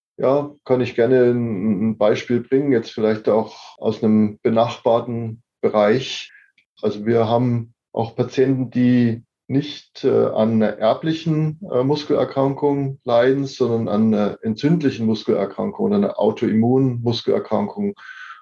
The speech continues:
wo also weiße Blutkörperchen den, den Muskel angreifen und, äh, zersetzen. Äh, für die Patienten gibt's schon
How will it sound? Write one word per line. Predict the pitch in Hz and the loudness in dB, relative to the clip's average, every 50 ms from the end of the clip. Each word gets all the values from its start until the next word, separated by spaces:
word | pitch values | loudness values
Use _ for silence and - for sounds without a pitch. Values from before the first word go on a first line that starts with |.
| _ _ | _ _
wo | - - - | 0 0 2
also | 98 101 110 107 - 117 110 107 107 107 107 - _ _ _ _ _ _ _ _ | 4 2 2 2 2 2 2 2 2 2 -2 -6 _ _ _ _ _ _ _ _
weiße | - 107 107 117 120 - - 127 120 113 113 110 113 - _ _ _ | 0 2 2 2 0 0 2 2 4 4 2 0 -2 -6 _ _ _
Blutkörperchen | - 135 139 139 143 - - 131 123 123 135 131 131 - 123 120 120 120 113 110 113 113 _ _ _ - | 0 0 0 0 0 0 0 0 2 2 0 -2 -2 -2 -2 -2 -2 -2 -4 -6 -8 -12 _ _ _ -4
den, | 117 113 110 110 110 107 - | -2 0 2 2 0 0 -2
den | - 110 110 113 | -2 0 0 2
Muskel | 117 135 135 - - - 127 110 107 104 104 - - _ | 2 0 -2 -2 -2 -2 0 2 2 0 -2 -6 -10 _
angreifen | - 107 120 135 135 - - 110 95 95 101 101 - - 113 107 | -2 0 0 0 0 0 0 2 2 2 0 -2 -4 -4 -4 -2
und, | 98 104 104 104 104 98 - - - - | 0 0 0 0 -2 -4 -6 -10 -6 -2
äh, | 110 101 101 101 - - _ | 0 2 2 2 -2 -6 _
zersetzen. | - - 113 110 - 117 107 107 - - - 107 101 95 - _ _ - - - - - - - - _ _ - | -4 -2 -2 0 0 0 0 0 -2 -4 -4 -4 -4 -4 -8 _ _ -20 -20 -20 -20 -20 -20 -20 -20 _ _ -6
Äh, | - 101 101 101 101 101 101 | -2 0 2 2 2 2 0
für | 101 - 123 113 | 0 -2 -4 -2
die | - 120 131 139 151 151 | 0 2 4 4 4 4
Patienten | 147 147 139 131 - - 143 131 135 131 - - 127 120 120 117 117 113 117 | 2 0 -2 -2 0 2 2 2 2 0 -4 -6 -6 -4 -4 -6 -6 -8 -4
gibt's | - 135 147 147 147 - | -2 -2 -2 -2 -4 -4
schon | - - 123 113 110 110 110 107 - | -2 0 0 2 0 0 -2 -4 -8